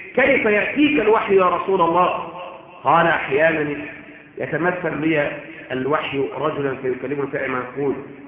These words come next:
وأحيانا، آه، يأتيني مثل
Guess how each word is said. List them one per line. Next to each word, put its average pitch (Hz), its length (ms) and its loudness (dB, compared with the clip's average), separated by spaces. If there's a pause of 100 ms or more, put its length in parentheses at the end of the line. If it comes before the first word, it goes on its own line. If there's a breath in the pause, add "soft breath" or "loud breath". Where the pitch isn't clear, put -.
وأحيانا، 160 1200 2 (1120)
آه، 143 540 0 (320)
يأتيني 151 640 0
مثل 151 360 -2